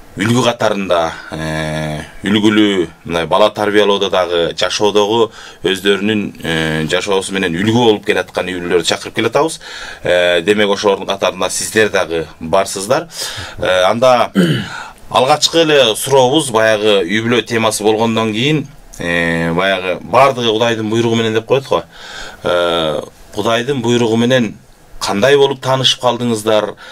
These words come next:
Кандай болуп, э, баягы үй бүлө куруу, э, жаатында сунуштар берилип, анан,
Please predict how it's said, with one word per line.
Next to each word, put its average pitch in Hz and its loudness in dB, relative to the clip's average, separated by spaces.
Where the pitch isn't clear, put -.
Кандай 104 2
болуп, 139 4
э, 104 4
баягы 113 2
үй 107 0
бүлө 127 4
куруу, 139 4
э, 95 0
жаатында 110 2
сунуштар 120 0
берилип, 117 2
анан, 107 0